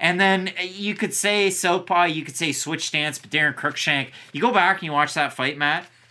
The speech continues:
Darren Cruikshank, very tight trunks. Darren Cruikshank, to the gills, to the gills.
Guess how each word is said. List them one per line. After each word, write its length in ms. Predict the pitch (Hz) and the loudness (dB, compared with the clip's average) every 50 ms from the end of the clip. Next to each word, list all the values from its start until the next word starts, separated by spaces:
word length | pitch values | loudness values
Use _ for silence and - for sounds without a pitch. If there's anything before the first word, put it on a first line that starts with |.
| - - _ _ _ - | -20 -20 _ _ _ 0
Darren 240 | 160 190 202 196 | 2 2 2 2
Cruikshank, 460 | - 185 185 - - - 113 98 95 - | 2 -2 -2 0 -2 -4 -4 -6 -8 -12
very 340 | - 98 113 135 170 175 | -10 -4 -4 -2 -2 -2
tight 260 | 175 175 156 151 151 - | -4 -6 -10 -10 -10 -10
trunks. 400 | - - 123 101 95 - - - | -8 -8 -8 -8 -10 -12 -14 -6
Darren 360 | 107 156 170 185 202 190 139 | -2 2 2 4 2 2 0
Cruikshank, 500 | - 185 196 - - - 131 104 92 - _ _ _ _ _ - 113 - _ _ _ _ _ _ _ _ _ - | -2 -2 -2 -2 -4 -6 -6 -6 -8 -10 _ _ _ _ _ -20 -20 -20 _ _ _ _ _ _ _ _ _ -6
to 120 | - 180 - | -4 -2 -2
the 80 | 160 | -2
gills, 460 | - 113 127 - - - - - - - _ - | -2 -2 -4 -6 -6 -8 -10 -10 -10 -12 _ -16
to 220 | - - - 156 143 | -12 -6 -4 -2 -2
the 120 | 139 131 | -2 -2
gills. 400 | 113 - - - - - - - | -4 -6 -10 -10 -10 -12 -12 -12